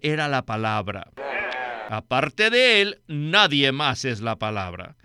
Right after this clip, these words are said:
Él es la palabra verdadera. Él es la única palabra. Según la comprensión de Pablo, la expresión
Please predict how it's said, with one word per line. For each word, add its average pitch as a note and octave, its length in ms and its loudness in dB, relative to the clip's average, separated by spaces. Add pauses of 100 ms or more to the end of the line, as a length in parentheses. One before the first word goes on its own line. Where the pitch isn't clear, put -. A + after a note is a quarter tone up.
(160)
Él A3+ 220 2
es C4 320 0
la D#3 160 2
palabra F#3 460 2
verdadera. F3+ 720 0 (260)
Él F3+ 200 2
es G#3 200 4
la D#3 240 2 (100)
única C#4 560 0
palabra. G#2+ 760 -4 (520)
Según C3+ 400 -6
la F3 80 2
comprensión D3+ 640 -2
de F#3 100 -2
Pablo, C#3 500 0
la B2+ 160 0
expresión D#3 840 -2